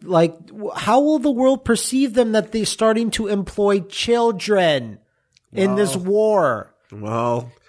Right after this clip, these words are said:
Speaker 2: D.Va plays StarCraft and kills people.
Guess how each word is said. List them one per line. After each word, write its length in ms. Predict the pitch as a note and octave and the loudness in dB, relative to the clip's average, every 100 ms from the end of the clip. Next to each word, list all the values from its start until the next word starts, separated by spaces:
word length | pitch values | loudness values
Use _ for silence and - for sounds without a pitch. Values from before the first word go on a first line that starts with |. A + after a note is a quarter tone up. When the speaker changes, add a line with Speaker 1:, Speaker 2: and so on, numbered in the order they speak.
| _ A#2+ | _ -8
Speaker 2:
D.Va 600 | A#2+ C3 C3 C3+ B2+ B2 | -4 0 2 2 0 -6
plays 420 | - A#2+ A#2+ B2 | -4 -2 0 -2
StarCraft 680 | - C3+ C#3 - A2 G#2+ - | 0 0 0 -2 -2 -4 -6
and 300 | - G2+ A#2 | -10 -8 -8
kills 260 | A#2+ C3 C#3 | -4 -4 -4
people. 460 | G#2+ G2 F#2+ G#2 | -6 -8 -8 -10